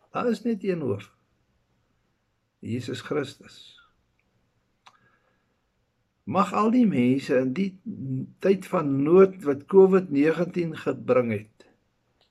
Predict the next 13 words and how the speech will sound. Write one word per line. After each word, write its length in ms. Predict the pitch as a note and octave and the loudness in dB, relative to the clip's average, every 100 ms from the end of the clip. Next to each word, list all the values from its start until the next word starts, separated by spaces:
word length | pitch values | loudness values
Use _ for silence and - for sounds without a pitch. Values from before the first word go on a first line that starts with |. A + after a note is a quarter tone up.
| _ _ _ _ _ _ _ _ _ _ _ | _ _ _ _ _ _ _ _ _ _ _
weer 160 | A#2+ C#3+ | -4 -2
besef, 400 | C#3 - C#3+ A#2 | -6 -4 -4 -2
daar 220 | B2+ D3+ | -4 -4
is 80 | E3+ | -8
net 140 | D#3 F3+ | -8 -6
een 160 | D3+ | -4
wat 140 | C#3+ C3 | -4 -2
die 80 | A#2+ | -4
uitkoms 380 | - E3 D3 - | -4 -8 -8 -8
kan 160 | A#2 | -8
bring. 220 | G2+ G2+ - _ _ _ _ _ _ _ _ _ _ _ _ _ _ _ _ _ | -8 -10 -18 _ _ _ _ _ _ _ _ _ _ _ _ _ _ _ _ _
Jesus 540 | C3+ D#3 E3+ F3+ - - | -4 -2 0 -4 -6 -8
Christus, 600 | - D3 B2 - C3 | -4 -4 -4 -6 -8